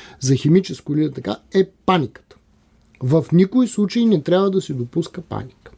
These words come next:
Защо казвам действаме ситуационно? Защото, а, за последните тридесет години има редица пропуски в политиката по обучаване на населението, свързани с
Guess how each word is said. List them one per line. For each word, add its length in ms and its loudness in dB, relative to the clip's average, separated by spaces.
Защо 460 -2
казвам 400 2
действаме 480 0
ситуационно? 1300 -2
Защото, 840 -2
а, 200 -6
за 120 -2
последните 640 0
тридесет 540 -2
години 420 -8
има 340 4
редица 400 0
пропуски 680 -4
в 280 2
политиката 760 -2
по 580 2
обучаване 760 2
на 100 0
населението, 920 -8
свързани 800 2
с 320 -2